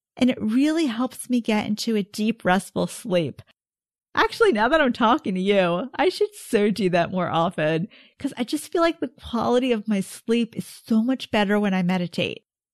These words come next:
It's so awesome. So I wish for you that you'll have the joy of meditation. And I hope by listening to this,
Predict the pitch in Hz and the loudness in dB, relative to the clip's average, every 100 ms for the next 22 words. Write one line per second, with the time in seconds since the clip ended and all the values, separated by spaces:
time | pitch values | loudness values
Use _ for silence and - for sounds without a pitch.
0 | _ _ - 214 - - - 240 202 - | _ _ -6 -6 -6 -10 0 2 2 -2
1 | 165 - - 92 - _ _ _ _ _ | -4 -6 -10 -12 -14 _ _ _ _ _
2 | _ - 320 - 269 294 330 339 - - | _ -2 0 2 2 2 2 0 -2 -2
3 | 349 302 330 381 370 320 269 240 302 330 | -4 0 2 4 2 2 -2 0 0 0
4 | 277 277 294 285 247 233 _ - 285 302 | -2 -2 -2 0 0 -2 _ -4 -2 0
5 | 349 - 226 233 233 240 240 - 285 320 | 0 0 -2 0 0 0 -2 0 2 2
6 | 330 202 165 175 - - - 269 277 262 | 2 2 2 -2 -8 -20 -4 0 0 0
7 | - 285 311 - 240 240 220 - 311 311 | -2 -4 -2 -2 0 2 0 -2 -6 -4
8 | 320 339 359 - | 0 2 0 -2